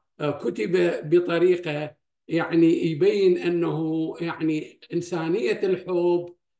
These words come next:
المجتمعية، القيم الوجودية، القيم الروحية، القيم الوجدانية، لذلك سماه في الألفة والآلاف.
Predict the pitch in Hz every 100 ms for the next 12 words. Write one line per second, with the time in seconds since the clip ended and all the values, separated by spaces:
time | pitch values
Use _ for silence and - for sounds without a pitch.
0 | - 170 165 175 - 175 156 170 190 180
1 | 175 175 - 165 160 - 185 175 175 170
2 | 151 170 156 175 175 175 170 165 156 -
3 | 196 185 180 170 175 170 180 175 170 165
4 | - _ _ 160 156 220 214 190 180 170
5 | 139 160 151 143 127 117 147 160 208 196
6 | 180 185 175 180 _ _ - - 170 170
7 | 175 151 135 165 147 156 170 170 160 170
8 | 156 - 139 147 147 - 135 113 123 113